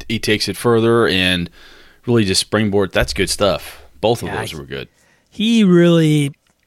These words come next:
Speaker 2: touched on quite a bit in five minutes that has been really tapping at the back of my brain for quite some time. And, uh,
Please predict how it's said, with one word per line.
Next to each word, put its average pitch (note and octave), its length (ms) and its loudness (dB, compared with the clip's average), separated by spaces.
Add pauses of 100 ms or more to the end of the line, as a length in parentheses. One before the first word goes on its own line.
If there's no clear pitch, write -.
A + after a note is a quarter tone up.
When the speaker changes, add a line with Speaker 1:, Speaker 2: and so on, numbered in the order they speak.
(1400)
Speaker 2:
touched E3+ 320 -2
on C3+ 320 -2
quite F3+ 420 0
a D3+ 80 2
bit C#3+ 220 0
in B2 120 -4
five B2+ 320 -4
minutes A#2 540 -8 (640)
that B2+ 140 -6
has C3+ 260 0
been B2+ 320 -2
really D#3 480 4 (460)
tapping C3 360 -2
at A#2+ 240 -6
the A#2+ 80 -12
back B2 300 -2
of B2 60 -8
my B2 160 -4
brain A2+ 380 -6
for A2+ 200 -12
quite B2 300 -8
some G#2+ 200 -8
time. G#2+ 540 -12 (480)
And, A2 360 -10
uh, G#2 320 -12